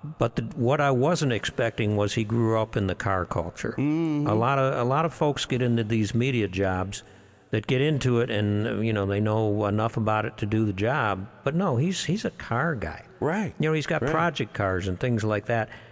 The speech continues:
Speaker 1: And I think that gives you a different perspective on, uh, you know, history of cars, what's coming,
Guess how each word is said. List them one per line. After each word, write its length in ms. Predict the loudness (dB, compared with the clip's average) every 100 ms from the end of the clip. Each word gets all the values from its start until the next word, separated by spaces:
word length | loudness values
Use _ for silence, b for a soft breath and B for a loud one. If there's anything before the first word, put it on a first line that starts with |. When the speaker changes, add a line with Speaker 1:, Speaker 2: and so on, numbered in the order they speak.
| B
Speaker 1:
And 120 | -2 0
I 60 |
think 200 | 0 0
that 160 | 0 0
gives 200 | -2 0
you 200 | 2 2
a 140 | 0
different 400 | -2 -2 -2 -4
perspective 840 | -2 -2 -2 0 -2 0 -2 -2 -6 B B B
on, 460 | -2 0 0 0 0
uh, 400 | 0 0 0 -2 -6 -18 -20 -20 -6
you 160 | -2
know, 240 | 0 0 -2 -8 -20 -20 -18
history 560 | -4 -2 -2 0 0 2
of 140 | 0
cars, 640 | -2 0 0 0 0 -2 -10 -6
what's 400 | -2 0 0 -2
coming, 500 | -2 0 2 2 0